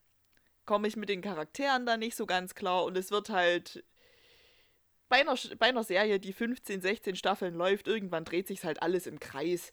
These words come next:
Irgendwo kommt wieder ein medizinisches Wunder oder ein schweres Trauma um die Ecke und alle Ärzte setzen alles daran, dass diese Person gerettet wird. Äh, irgendwann ist es halt nichts Neues mehr und dann, wenn so gefühlt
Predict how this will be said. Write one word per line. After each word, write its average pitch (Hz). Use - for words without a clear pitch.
Irgendwo 220
kommt 185
wieder 214
ein 180
medizinisches 196
Wunder 208
oder 185
ein 156
schweres 185
Trauma 190
um 175
die 170
Ecke 180
und 180
alle 185
Ärzte 170
setzen 175
alles 175
daran, 180
dass 175
diese 180
Person 190
gerettet 175
wird. 175
Äh, 208
irgendwann 233
ist 214
es 220
halt 202
nichts 196
Neues 196
mehr 190
und 190
dann, 196
wenn 185
so 196
gefühlt 208